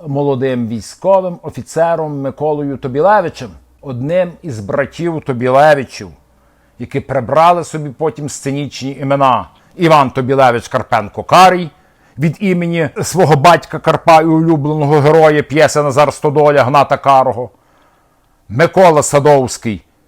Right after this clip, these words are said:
від прізвища своєї матері, дівочого Садовська,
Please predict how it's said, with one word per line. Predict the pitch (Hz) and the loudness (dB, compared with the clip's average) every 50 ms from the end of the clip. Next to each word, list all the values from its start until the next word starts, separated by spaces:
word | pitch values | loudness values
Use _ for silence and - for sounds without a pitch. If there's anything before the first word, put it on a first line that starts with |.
| _ _ _ _ _ _ _ _ _ _ _ _ _ _ _ _ _ _ _ _ - | _ _ _ _ _ _ _ _ _ _ _ _ _ _ _ _ _ _ _ _ -4
від | 131 156 - | -4 -4 -2
прізвища | - 185 185 185 147 104 143 147 - - 160 | 0 0 0 0 -2 -4 -6 -6 -6 -6 -8
своєї | - - 139 147 139 131 123 117 120 | -8 -6 -4 -4 -2 -2 -2 -4 -6
матері, | 117 117 131 156 180 180 - 185 180 175 180 175 151 - | -6 -2 0 2 2 2 2 0 -4 -2 -4 -6 -6 -8
дівочого | 160 127 156 180 170 185 180 170 - 165 156 175 156 | -6 -4 -2 -2 0 0 0 0 -2 -4 -6 -6 -6
Садовська, | - - 175 160 185 175 170 156 - - - 160 143 | -4 -2 0 0 0 0 -2 -4 -8 -12 -14 -16 -18